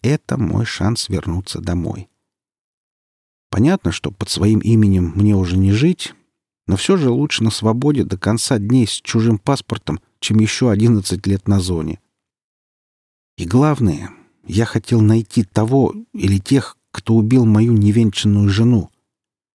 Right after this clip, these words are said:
Все время до суда и после я пытался понять, кому это было нужно, кто мог ее убить. Ясно было одно: это тот, кого она знала. Колька и Лешка отпадают.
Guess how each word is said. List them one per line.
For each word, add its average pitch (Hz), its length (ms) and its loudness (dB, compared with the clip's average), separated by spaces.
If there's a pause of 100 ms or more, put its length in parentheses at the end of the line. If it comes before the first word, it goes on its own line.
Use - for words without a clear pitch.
(600)
Все - 240 0
время 110 340 2
до 87 160 -4
суда 113 400 -2
и 85 220 -6
после - 680 -6
я 113 120 -2
пытался - 500 -6
понять, 98 580 -6 (220)
кому 147 340 2
это 139 160 -2
было 131 260 0
нужно, 104 440 -4 (260)
кто - 320 0
мог 123 300 0
ее 104 320 0
убить. 90 480 -6 (800)
Ясно 95 380 0
было 160 320 4
одно: 104 360 0 (380)
это 113 200 -2
тот, - 300 -2
кого 101 320 2
она 120 160 2
знала. 123 460 -2 (1300)
Колька 127 380 0
и 120 80 2
Лешка 143 600 -2
отпадают. - 800 -6